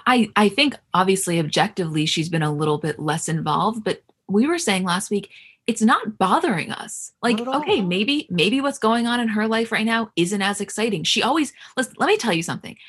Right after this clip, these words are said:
Speaker 1: The nonverbal moment that Dorit gave us last week, when in the midst of Sutton's meltdown, she had her selfie camera up to check her makeup. That
Speaker 2: Oh.
Speaker 1: gives us more <laughs> than a lot of other people do, and they're talking the whole time.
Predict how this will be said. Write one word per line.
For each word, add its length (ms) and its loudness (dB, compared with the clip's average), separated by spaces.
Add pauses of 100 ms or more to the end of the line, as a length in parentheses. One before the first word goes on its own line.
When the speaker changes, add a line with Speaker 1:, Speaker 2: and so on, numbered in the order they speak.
Speaker 1:
The 140 4
nonverbal 880 2
moment 460 -4
that 140 -2
Dorit 360 -2
gave 200 0
us 160 -2
last 300 0
week, 200 -4
when 120 -2
in 160 -2
the 80 2
midst 480 0
of 100 -4
Sutton's 440 -2
meltdown, 500 0 (220)
she 280 0
had 240 2
her 120 0
selfie 420 -4
camera 320 0
up 180 -2
to 80 -8
check 280 -2
her 100 -2
makeup. 380 0
That 180 2
Speaker 2:
Oh. 40 -8
Speaker 1:
gives 240 0
us 240 0
more 480 2 (320)
<laughs> 320 -14
than 140 4
a 120 6
lot 340 4
of 80 0
other 220 4
people 260 -2
do, 160 0
and 100 -2
they're 80 0
talking 320 -2
the 80 -2
whole 140 -2
time. 340 -6